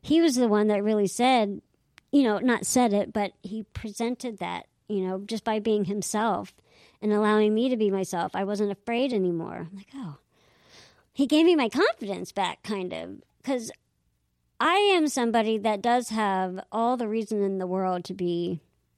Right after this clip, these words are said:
self-conscious about a lot of things.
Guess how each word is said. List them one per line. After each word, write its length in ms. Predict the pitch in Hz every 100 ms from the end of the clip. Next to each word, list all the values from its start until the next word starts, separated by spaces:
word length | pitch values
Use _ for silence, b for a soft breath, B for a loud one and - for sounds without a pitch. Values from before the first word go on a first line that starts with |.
| _ _ _ _ _ _ _ _ _ _ _
self-conscious 960 | - 190 175 - 185 185 208 220 - - _ _ _ _ _ _ _ _ _ _ _ _ _ _ _
about 320 | 247 233 226 - _ _ _ _
a 140 | 233
lot 260 | 233 240 285
of 140 | 262
things. 600 | - 180 165 - - -